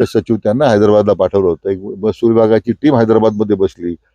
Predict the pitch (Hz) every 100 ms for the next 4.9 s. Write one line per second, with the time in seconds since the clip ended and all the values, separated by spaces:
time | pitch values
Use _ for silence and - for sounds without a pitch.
0 | _ _ _ - 117 143 131 139 127 127
1 | 135 135 127 147 127 117 127 123 117 127
2 | 98 101 101 80 90 95 127 165 160 127
3 | 117 92 98 - 95 90 90 80 78 -
4 | 131 127 151 123 135 131 101 95 90